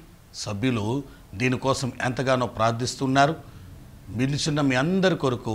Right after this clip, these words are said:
వారు ఎంతగానో మొరలు పెడుతూ ఉన్నారు. వారందరిని బట్టి దేవుని స్తుతిస్తూ ఉన్నాను. మరొకసారి మనం ఆలస్యం చేయకుండా పరిశుద్ధ గ్రంథంలోనికి వెళ్ళిపోదాం.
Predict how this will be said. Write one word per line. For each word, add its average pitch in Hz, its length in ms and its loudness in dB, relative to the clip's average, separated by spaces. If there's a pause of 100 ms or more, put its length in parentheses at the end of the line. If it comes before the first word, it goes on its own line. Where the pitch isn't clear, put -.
వారు 107 220 0
ఎంతగానో 107 360 -2
మొరలు 101 300 -2
పెడుతూ 95 340 -8
ఉన్నారు. 98 340 -4 (800)
వారందరిని 113 320 -2
బట్టి 113 180 -2
దేవుని 110 260 -2
స్తుతిస్తూ 117 500 -6
ఉన్నాను. 123 320 2 (480)
మరొకసారి 110 640 -2 (580)
మనం 117 160 -2
ఆలస్యం 143 440 2 (100)
చేయకుండా 110 640 0 (420)
పరిశుద్ధ 123 320 -2
గ్రంథంలోనికి 110 840 -2
వెళ్ళిపోదాం. 110 580 2